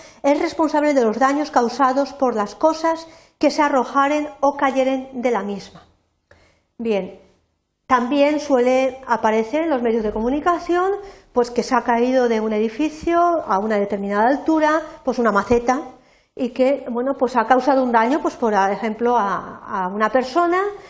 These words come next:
o ha causado un daño a un bien, por ejemplo, a un vehículo, lo ha abollado, le ha causado un determinado daño.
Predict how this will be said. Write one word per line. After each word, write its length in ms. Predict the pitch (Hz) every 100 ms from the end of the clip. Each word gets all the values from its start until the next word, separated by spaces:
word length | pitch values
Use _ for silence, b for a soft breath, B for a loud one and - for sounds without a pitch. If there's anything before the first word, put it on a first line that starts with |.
| B B -
o 320 | 262 269 311 254
ha 140 | 233
causado 320 | 240 233 220
un 80 | 220
daño 240 | 220 233
a 100 | 262
un 160 | 233 208
bien, 420 | 220 254 220 202 -
por 100 | 208
ejemplo, 340 | 185 196 226
a 80 | 220
un 220 | 214 208
vehículo, 680 | 220 302 - 339 339 370 349
lo 160 | 220 202
ha 40 |
abollado, 680 | 202 202 254 302 311 330 330
le 80 | 262
ha 100 | 208
causado 300 | 220 208 226
un 60 | 220
determinado 420 | 214 202 190 180
daño. 280 | - -